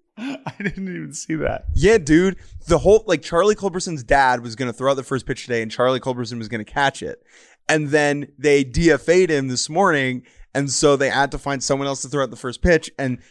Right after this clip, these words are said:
Speaker 2: it turned out that Michael Harris's dad, Michael Harris the first, I guess, was
Speaker 1: Yeah.
Speaker 2: there, and they had him throw it out instead. I think it had something to do with, like, Sean Murphy got hurt, but they didn't wanna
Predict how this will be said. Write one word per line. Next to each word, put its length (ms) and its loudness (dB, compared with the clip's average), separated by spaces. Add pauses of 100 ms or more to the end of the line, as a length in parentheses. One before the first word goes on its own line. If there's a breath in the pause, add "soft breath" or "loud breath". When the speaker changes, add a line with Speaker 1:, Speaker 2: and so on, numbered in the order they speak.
(120)
Speaker 2:
it 140 -4
turned 240 4
out 180 6
that 100 -2
Michael 340 0
Harris's 500 2
dad, 420 2 (220)
Michael 280 2
Harris 260 2
the 100 -12
first, 640 -2 (640)
I 100 -2
guess, 400 0 (320)
was 220 4
Speaker 1:
Yeah. 60 4
Speaker 2:
there, 260 4
and 100 0
they 80 -2
had 160 4
him 140 -2
throw 200 2
it 60 2
out 120 0
instead. 500 -2 (380 soft breath)
I 80 4
think 160 0
it 100 4
had 140 4
something 260 0
to 80 2
do 300 4
with, 180 2
like, 240 0 (220 soft breath)
Sean 320 2
Murphy 280 0
got 340 4 (200)
hurt, 380 2
but 60 -2
they 100 2
didn't 120 -2
wanna 220 -2